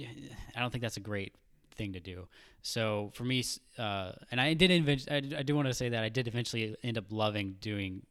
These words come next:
uh, software development. Um, it just, so I didn't end up s-, end up in the beginning, I didn't like it, and I ended up loving it. So,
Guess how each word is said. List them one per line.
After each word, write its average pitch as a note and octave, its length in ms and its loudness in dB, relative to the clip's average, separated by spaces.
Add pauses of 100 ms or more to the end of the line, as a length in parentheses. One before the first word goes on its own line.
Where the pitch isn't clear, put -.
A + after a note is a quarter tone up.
uh, F#2+ 120 -8
software G2+ 280 -2
development. F#2 300 -12 (400)
Um, - 680 -14 (140)
it B2 100 -10
just, G#2 300 -10
so A2+ 240 0 (220)
I B2 80 0
didn't D3 260 4
end D3+ 160 4
up B2+ 120 0
s-, - 140 -8 (120)
end C#3 180 0
up A#2 120 0 (120)
in C3+ 160 -4
the A2+ 60 -4
beginning, B2 340 2
I A2+ 40 2
didn't A2 180 -4
like A2 240 0
it, G2+ 160 -6
and G#2 120 -2
I G#2 100 -2
ended G#2+ 200 0
up G2+ 100 -4
loving G2+ 260 0
it. G2 160 -10
So, G#2 280 -2